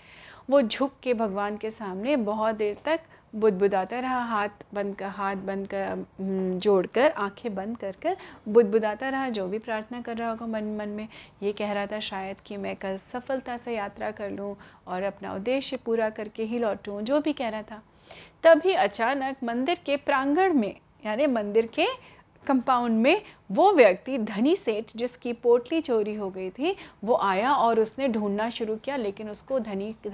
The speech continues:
उसको वो पोटली कहीं नहीं मिली और वो अपने साथ एक पुलिस भी लेके आया था।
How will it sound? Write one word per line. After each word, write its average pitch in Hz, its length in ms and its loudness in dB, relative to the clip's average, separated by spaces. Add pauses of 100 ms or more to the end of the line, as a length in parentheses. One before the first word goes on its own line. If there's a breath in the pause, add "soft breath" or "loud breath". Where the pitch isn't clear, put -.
(400)
उसको - 260 -6
वो 214 120 -4
पोटली 214 360 -8
कहीं 226 280 -4
नहीं 220 140 -4
मिली 254 300 2 (440 loud breath)
और 359 240 10
वो 302 120 6
अपने 262 300 4
साथ 226 300 -2
एक 302 100 -6 (360)
पुलिस 277 320 2
भी 208 120 -6
लेके 151 280 -8
आया 95 120 -16
था। - 240 -20